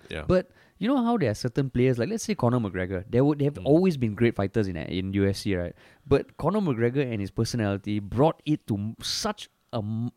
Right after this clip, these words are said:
Speaker 2: a much wider audience, including people like me.
Speaker 1: Mm.
Speaker 2: You know, and, and they are the people who kind of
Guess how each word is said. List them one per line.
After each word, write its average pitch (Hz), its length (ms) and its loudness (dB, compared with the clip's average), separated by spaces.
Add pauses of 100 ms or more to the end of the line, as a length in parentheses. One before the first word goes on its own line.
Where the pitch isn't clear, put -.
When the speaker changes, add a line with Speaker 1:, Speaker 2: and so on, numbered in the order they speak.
Speaker 2:
a 107 140 0
much 127 320 0
wider 110 320 2
audience, 110 300 2
including 165 280 2
people 139 200 2
like 95 180 -2
me. 107 220 0 (340)
Speaker 1:
Mm. 90 260 -16
Speaker 2:
You 123 60 2
know, 151 140 8
and, 117 260 0 (180)
and 120 140 2
they 143 60 6
are 147 40 4
the 143 80 4
people 175 300 2
who 113 240 4
kind 170 160 0
of 104 180 2